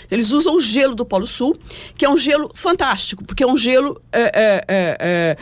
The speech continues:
é, extremamente limpo. É um gelo, porque é um, é um gelo, é, glacial, né? Da, de, de priscas eras.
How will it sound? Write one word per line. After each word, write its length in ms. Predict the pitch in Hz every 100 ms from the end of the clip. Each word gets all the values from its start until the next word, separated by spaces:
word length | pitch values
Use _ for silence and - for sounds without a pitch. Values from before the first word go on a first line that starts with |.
| - - - 175
é, 60 | -
extremamente 840 | - - 359 403 269 269 277 311 285
limpo. 480 | 247 262 - - 151 - - - -
É 40 |
um 200 | 220 -
gelo, 320 | 214 262 277 - - 220 -
porque 160 | 190 208
é 60 | 220
um, 100 | 196
é 60 | 220
um 60 | 208
gelo, 200 | 220 226 - -
é, 240 | 202 202 - 185 -
glacial, 560 | 214 247 - - 135
né? 260 | 123 180 233 - - -
Da, 160 | 165 135
de, 500 | 160 180 170 160 135
de 400 | 156 165 151 160
priscas 440 | 220 254 - 330 254
eras. 340 | 175 139